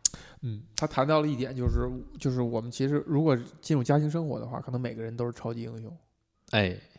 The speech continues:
Speaker 2: 还真是。
Speaker 1: 你面对那些事儿，跟超级英雄面对那些事儿是一样的。
Speaker 2: 我觉得他把这个养孩子一开始的这段时间和这个打这场无尽战争的
Speaker 1: 嗯。
Speaker 2: 这种交替，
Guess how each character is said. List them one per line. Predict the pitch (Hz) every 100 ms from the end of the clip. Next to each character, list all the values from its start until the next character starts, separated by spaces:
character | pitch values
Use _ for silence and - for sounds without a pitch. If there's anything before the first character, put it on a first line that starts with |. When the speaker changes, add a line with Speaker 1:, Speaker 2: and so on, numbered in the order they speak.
| _ _ _
Speaker 2:
还 | - 95
真 | 92 90
是。 | - - -
Speaker 1:
你 | 123
面 | 139 143
对 | 143
那 | 131
些 | 127 135
事 | -
儿， | 123
跟 | 117 135
超 | 135 135
级 | 139
英 | 147
雄 | 135
面 | 127
对 | 123
那 | 120
些 | 120
事 | 120
儿 | 120
是 | 123
一 | 117
样 | 120 117 123
的。 | - _ _ _ _ - -
Speaker 2:
我 | 107
觉 | 98
得 | 101
他 | 110
把 | 101 90 -
这 | 98 92
个 | 95 92 92 92
养 | 101 92
孩 | 92 95
子 | 92 95 95
一 | 95
开 | - 95
始 | -
的 | -
这 | 95 92
段 | 92 95
时 | - -
间 | 95 92
和 | 92 92 90 _
这 | -
个 | 90 95
打 | 95
这 | 92 92
场 | - 92 92 98
无 |
尽 | 92 92
战 | 92 92
争 | 92 95 92
的 | 98 107 -
Speaker 1:
嗯。 | 131 120 113 -
Speaker 2:
这 |
种 | 101 90
交 | - 101
替， | 101 - 98 -